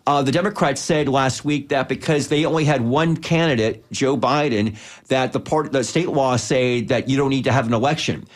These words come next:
Now, the controversy is that there are other Democrats running for president this year. They're not getting a whole lot of attention. Joe Biden obviously is the incumbent,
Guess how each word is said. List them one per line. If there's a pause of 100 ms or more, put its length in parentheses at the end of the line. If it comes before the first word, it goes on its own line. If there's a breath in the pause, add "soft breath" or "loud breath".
(380 loud breath)
Now,
the
controversy
is
that
there
are
other
Democrats
running
for
president
this
year.
They're
not
getting
a
whole
lot
of
attention.
Joe
Biden
obviously
is
the
incumbent,